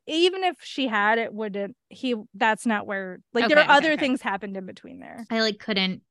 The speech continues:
Speaker 1: Yeah.
Speaker 2: remember.
Speaker 1: No, I don't think that would have been relevant information at this point.
Speaker 2: Um, okay, so yeah,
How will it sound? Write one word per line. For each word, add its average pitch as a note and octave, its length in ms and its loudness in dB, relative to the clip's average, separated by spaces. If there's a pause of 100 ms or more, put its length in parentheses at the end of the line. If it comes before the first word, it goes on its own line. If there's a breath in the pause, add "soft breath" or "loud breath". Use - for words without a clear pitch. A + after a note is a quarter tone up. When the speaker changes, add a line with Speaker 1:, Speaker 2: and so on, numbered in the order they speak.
(120)
Speaker 1:
Yeah. G#3+ 100 -8
Speaker 2:
remember. G#3+ 640 0
Speaker 1:
No, G3+ 440 -2
I A#3+ 60 0
don't B3 240 0
think A#3+ 200 -4
that G#3+ 180 0
would A3 100 -2
have G3+ 140 -8
been G3+ 400 -4 (340)
relevant A#3+ 560 2
information G#3 640 -10
at G3 80 -16
this - 200 -18
point. C#3 280 -14 (720)
Speaker 2:
Um, A#3 840 0 (120)
okay, A#3 260 -2
so C4+ 120 -4
yeah, A3+ 180 0